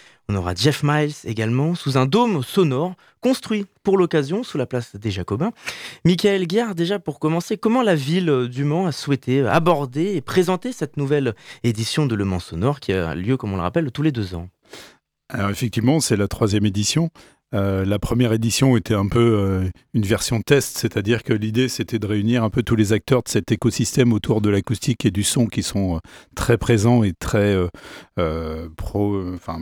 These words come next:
Speaker 2: assez renommés, on va dire, de manière générale, euh, à la fois au niveau national, voire international. Et, euh, et, et vu le succès que ça, ça a rencontré, euh, le maire a souhaité en faire une biennale.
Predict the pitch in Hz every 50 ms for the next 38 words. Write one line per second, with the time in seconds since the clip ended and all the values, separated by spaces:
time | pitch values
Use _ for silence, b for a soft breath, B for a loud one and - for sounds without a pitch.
0 | 82 - 76 82 95 - - 101 101 - _ _ - 175 - - - - _ _
1 | _ _ _ _ _ _ _ _ _ _ - 139 104 92 110 120 120 123 120 127
2 | 151 170 165 - _ - 107 98 98 101 101 113 143 147 135 110 98 101 104 101
3 | 101 92 92 98 95 82 90 98 98 104 98 120 151 156 123 B B B B B
4 | B B - - 101 95 92 92 90 90 87 87 87 87 85 - - 101 98 95
5 | - 123 107 104 104 101 101 101 98 - - - 107 104 110 110 113 107 98 92
6 | 98 107 107 98 101 95 87 - 98 92 92 87 - - 104 92 107 131 156 165
7 | - B B B B B B B - 123 101 98 98 98 95 95 90 92 92 92
8 | 90 92 92 98 107 127 123 104 90 95 95 95 107 - - 113 98 92 117 135
9 | 139 147 131 - 135 113 - - 143 143 139 120 - - 123 104 101 101 98 98
10 | 98 95 92 101 113 104 - - - 98 95 92 107 104 - - 98 92 - -
11 | 135 143 156 - B B B B B B B - 101 90 90 87 90 90 85 87
12 | 90 85 90 98 110 107 107 - - 143 104 92 101 101 98 110 117 104 101 98
13 | - - 110 98 - 120 107 101 98 - 110 98 92 98 98 92 90 95 98 101
14 | 120 143 160 143